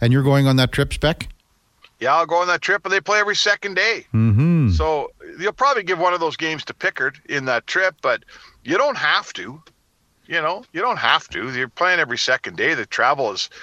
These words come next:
Speaker 2: no big deal with these guys. They go from Chicago to Detroit and Detroit to Montreal. Those are
Speaker 1: I, I see Pickard playing in Detroit.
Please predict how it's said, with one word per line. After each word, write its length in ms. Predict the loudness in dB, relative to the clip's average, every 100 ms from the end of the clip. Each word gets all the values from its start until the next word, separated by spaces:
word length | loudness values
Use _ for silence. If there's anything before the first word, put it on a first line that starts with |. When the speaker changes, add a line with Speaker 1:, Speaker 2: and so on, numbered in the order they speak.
| -20 -14 -4
Speaker 2:
no 180 | -2 0
big 260 | -4 -4
deal 220 | -4 -2
with 140 | -2 -4
these 160 | -6
guys. 300 | 0 2 2
They 100 | 0
go 160 | 0 0
from 180 | -2 -4
Chicago 500 | -2 2 2 4 2
to 120 | -2
Detroit 420 | -6 -2 0 0
and 80 | -4
Detroit 360 | -6 -2 -4 -2
to 80 |
Montreal. 640 | -6 -4 -4 -2 0 0 -2
Those 220 | -6 -6
are 160 | -8 -10 -18 -20 -20 -10 0
Speaker 1:
I, 140 | 0 2
I 160 | 2 2
see 200 | 2 2
Pickard 380 | 0 0 0 2
playing 320 | 2 4 4
in 160 | 4 2
Detroit. 480 | 0 2 2 2